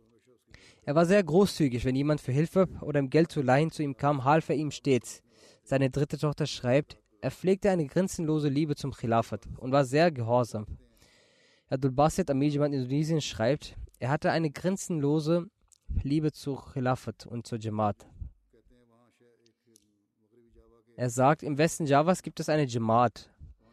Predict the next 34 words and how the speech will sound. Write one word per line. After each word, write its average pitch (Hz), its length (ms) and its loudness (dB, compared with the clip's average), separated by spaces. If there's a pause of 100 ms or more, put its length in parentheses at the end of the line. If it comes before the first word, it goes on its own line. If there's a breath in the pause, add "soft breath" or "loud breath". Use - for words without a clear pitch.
(260)
Dort 165 320 0
haben 165 520 2
einige 160 340 0
Gegner 147 360 -2
der 147 100 2
Jamaat 123 420 0
einige 165 360 0
Male 151 280 2
unsere 131 240 -6
Moschee 123 440 -2
angegriffen. 120 800 -8 (1700 loud breath)
Wir 123 140 -6
baten 160 240 2
die 175 80 -2
kommunale 156 560 2
Regierung, 151 420 -2
die 139 80 -2
Aktivitäten 143 640 -6
gegen 131 140 -10
die 120 100 -4
Jamaat 123 320 -2
zu - 80 -20
verbieten. 120 420 -6
In 120 100 -6
dieser 135 220 0
Gelegenheit 139 460 -2
stand 139 200 -4
Herr 131 120 -2
Rahmatullah 139 380 0
mit 127 160 -6
großem 160 340 -4
Mut 156 220 -4
den 151 120 -2
Gegnern 147 480 -4